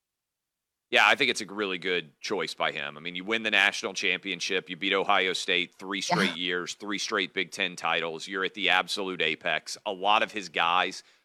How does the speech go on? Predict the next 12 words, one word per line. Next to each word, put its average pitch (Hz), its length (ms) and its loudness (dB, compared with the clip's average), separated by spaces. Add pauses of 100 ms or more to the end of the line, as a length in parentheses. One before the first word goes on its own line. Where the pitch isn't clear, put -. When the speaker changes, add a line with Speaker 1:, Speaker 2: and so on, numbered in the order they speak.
(220)
Speaker 1:
uh, 92 300 2
are 104 340 4
leaving, 95 540 -2
uh, 87 240 2
the, 85 160 -4
the 90 200 -8
sort 95 220 -2
of 82 60 -8
senior 95 420 -2
leaders, 90 540 -6 (300)
uh, 82 340 2
that 85 280 2